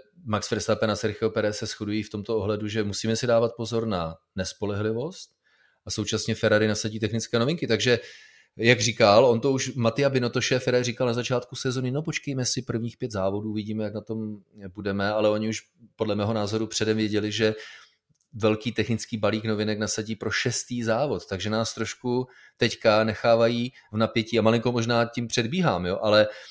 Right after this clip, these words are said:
vypadá to, že se máme na co těšit a jakkoliv to vypadá, že Max Verstappen s Red Bullem hodně rychle dotahují Ferrari, tak čistě teoreticky minimálně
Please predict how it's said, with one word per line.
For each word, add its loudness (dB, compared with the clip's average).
vypadá 6
to, -2
že -2
se -2
máme 0
na 0
co -8
těšit -4
a 4
jakkoliv -2
to -4
vypadá, 0
že -2
Max -4
Verstappen -4
s -8
Red -6
Bullem 0
hodně 0
rychle -2
dotahují 0
Ferrari, 0
tak 0
čistě -4
teoreticky -4
minimálně -4